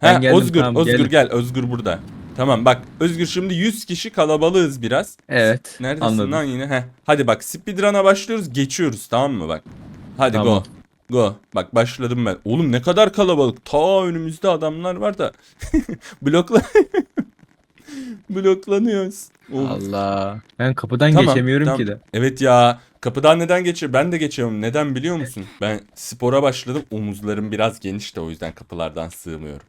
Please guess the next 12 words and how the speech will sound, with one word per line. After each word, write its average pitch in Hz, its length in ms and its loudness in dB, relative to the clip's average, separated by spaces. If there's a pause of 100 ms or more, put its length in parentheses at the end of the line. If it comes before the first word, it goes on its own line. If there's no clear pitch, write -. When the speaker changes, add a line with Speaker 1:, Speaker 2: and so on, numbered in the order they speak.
(120)
Speaker 1:
Vay, 92 720 0
benden 98 260 0
Speaker 2:
Ya, 104 120 2
Speaker 1:
birazcık 107 280 2
Speaker 2:
tabii. - 80 -8
Speaker 1:
şakalar 113 320 2
öğrendin 107 380 2
yani. 92 340 -2
Speaker 2:
Tabii, 85 240 -6
ba-, 101 240 -4
bundle 110 540 -2
kaldırıyorum. 85 600 -4